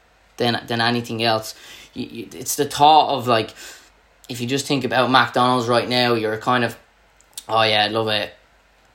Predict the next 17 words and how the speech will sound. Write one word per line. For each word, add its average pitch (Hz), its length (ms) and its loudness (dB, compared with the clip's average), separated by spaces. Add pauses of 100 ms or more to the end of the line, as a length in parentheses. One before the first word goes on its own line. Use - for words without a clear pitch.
(600)
Double 120 260 0
cheeseburger," 113 1040 0
or 104 140 -4
whatever, 113 400 0
that's 113 220 -4
what 117 100 -4
I 113 160 0
go 110 200 -2
for, 110 280 -4
double 117 200 -4
bacon 113 300 -2
cheeseburger, 110 680 -4
and 107 220 -4
your 117 80 -4
mouth 131 340 2
starts 117 400 0
to, 113 240 0